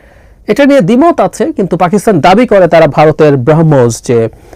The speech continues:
মিসাইল আছে সেটার একটা ডিপো অ্যাটাক করেছে এবং সেটা ধ্বংস করেছে। আহ, ভারত এই মিসাইলটা ব্যবহার করেছে, এখন পৃথিবীতে আসলে এটা স-, সর্বশেষ জেনারেশনের মিসাইল। আমরা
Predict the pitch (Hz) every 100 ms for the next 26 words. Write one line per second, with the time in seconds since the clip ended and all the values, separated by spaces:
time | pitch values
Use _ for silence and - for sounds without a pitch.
0 | - 147 156 - 170 127 107 107 - 233
1 | 330 - - 156 143 127 117 117 110 190
2 | 196 190 139 120 107 _ 123 113 - 202
3 | 180 165 - 117 104 127 104 - - 58
4 | 60 - - - - - - - - -
5 | - - 120 117 113 113 107 - 190 226
6 | - - 190 208 180 170 156 151 135 135
7 | 139 139 139 143 147 123 147 143 143 135
8 | 139 139 143 131 147 131 127 - - -
9 | 120 139 120 113 - - - - 156 131
10 | 151 - 196 131 175 147 127 - 120 104
11 | 101 113 156 294 - _ _ _ _ _
12 | - - - - 135 110 113 107 107 104